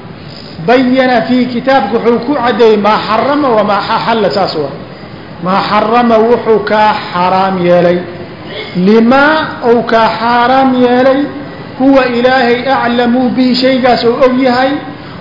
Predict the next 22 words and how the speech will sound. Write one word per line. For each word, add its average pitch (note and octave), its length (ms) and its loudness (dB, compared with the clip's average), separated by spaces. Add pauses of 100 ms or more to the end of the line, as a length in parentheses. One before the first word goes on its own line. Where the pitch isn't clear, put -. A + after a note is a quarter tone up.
(100)
oo A#3+ 140 4
min A#3 240 2
xadihim C4 600 0
ayaga B3+ 340 2
faa'iidadooda A#3+ 800 2 (120)
ugu B3+ 160 2
jirto, C4+ 420 0 (580)
fil A#3+ 280 0
kafi C#4+ 320 0
canhu, B3 400 2
in A#3 100 2
laga A#3 180 4
reebtoomo, G3 720 2 (400)
fil A#3+ 180 2
aakhirati B3 500 0
wal A#3 200 2
uulaa, B3 560 2 (380)
adduun A3+ 360 2
iyo B3+ 160 0
aakhiraba A#3+ 760 2
shaygii B3+ 600 0
ayaga B3 340 2